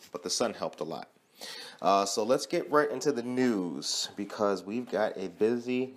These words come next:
day after this, let me tell you. All right. First things first,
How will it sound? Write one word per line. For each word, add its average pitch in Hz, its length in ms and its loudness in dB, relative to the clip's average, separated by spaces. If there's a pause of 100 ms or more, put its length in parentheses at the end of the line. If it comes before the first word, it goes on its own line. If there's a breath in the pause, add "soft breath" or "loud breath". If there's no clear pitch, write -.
(120)
day 107 380 2 (100)
after 101 580 -2 (300)
this, 90 420 0 (100)
let 82 340 -2
me 90 80 -2
tell 85 200 -2
you. - 140 -8 (1300 loud breath)
All 117 80 4
right. 156 240 6 (720)
First 165 280 4
things 175 200 0
first, - 520 4